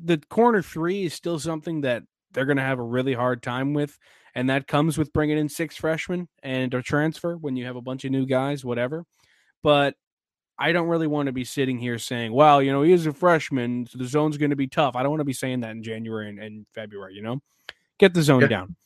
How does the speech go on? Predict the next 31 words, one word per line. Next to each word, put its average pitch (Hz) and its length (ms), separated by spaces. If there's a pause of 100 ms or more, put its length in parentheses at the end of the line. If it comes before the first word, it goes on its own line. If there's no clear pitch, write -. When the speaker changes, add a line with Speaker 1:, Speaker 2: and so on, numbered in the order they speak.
(220)
Speaker 1:
Figure 156 240
it 104 60
out. 92 140 (100)
Speaker 2:
Yeah, 214 160 (340)
hundred 113 160
percent. 131 300
Speaker 1:
Um, - 40 (640)
totally. 120 320
Like, 147 160
uh, - 60
Speaker 2:
Yeah. 139 120
Speaker 1:
you've 185 180
gotta 196 220
be 185 80
able 160 140
to 143 80
cover 135 240
that 110 140
corner 120 280
three. 110 300
A-, 104 160
and 143 240
Cormac 160 420
Ryan 143 300
was 135 140
hitting 143 240
that. 135 180
Leshevsky 143 580
hit 135 220
that 135 220
shot. 127 420